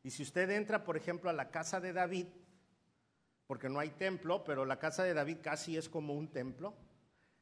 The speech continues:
entonces va a encontrar que hay una guarda como de unas quince personas frente al ataúd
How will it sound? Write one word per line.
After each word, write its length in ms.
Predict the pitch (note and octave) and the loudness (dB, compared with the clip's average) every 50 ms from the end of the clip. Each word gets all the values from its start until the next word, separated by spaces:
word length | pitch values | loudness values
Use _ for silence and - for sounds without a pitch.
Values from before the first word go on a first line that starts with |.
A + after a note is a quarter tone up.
| _ _ - | _ _ -8
entonces 500 | C3+ B2+ - E3 D#3+ D#3+ D#3+ F#3+ D#3+ E3 | -6 -2 0 0 0 2 0 -2 0 0
va 60 | E3 | 0
a 40 | E3+ | 0
encontrar 760 | E3+ - G#3 G#3 G3+ - E3+ D#3+ D#3 D#3+ E3+ D#3+ - - - - - - _ _ _ | 0 -2 -4 -4 0 4 8 8 8 8 6 2 -8 -14 -18 -20 -20 -20 _ _ _
que 100 | - D#3 | 2 2
hay 140 | D#3 E3 F3+ | 2 4 2
una 220 | F#3+ F#3+ G3 F#3+ | 2 2 2 2
guarda 920 | E3+ D#3 D3+ D#3+ E3 F3 F3+ F3+ F#3 E3+ E3+ C#3 C3 C#3 A#2+ A2 A2 - - - - - _ _ _ _ _ _ _ _ _ _ _ _ _ _ _ _ _ _ _ _ _ | 0 0 0 4 8 10 10 10 10 8 6 4 0 0 -2 -2 -2 -6 -12 -20 -20 -20 _ _ _ _ _ _ _ _ _ _ _ _ _ _ _ _ _ _ _ _ _
como 240 | C#3+ C#3 C#3 C#3 C#3 | -4 -2 0 0 2
de 140 | C#3+ D3 | 2 2
unas 320 | D#3 E3 E3+ F#3+ F3+ F3+ - | 2 2 2 2 0 0 -2
quince 420 | - - F3 F#3 G3 F#3 - G#3 | -4 -2 0 0 2 2 0 0
personas 640 | G3 - F#3 D3+ - - F3 E3 F3 F3 E3 - - | 0 -2 -2 -4 -2 -2 -2 0 0 0 -2 -2 -4
frente 560 | - F#3 F3+ G3 G#3+ A#3 A3+ - F#3+ F3+ F3 | 0 2 4 4 4 4 2 2 2 4 4
al 140 | D#3+ D#3 D3+ | 6 4 4
ataúd 480 | D3 C#3+ - D3 C#3 D3 E3 F3 F#3+ | 2 2 0 0 2 4 4 2 2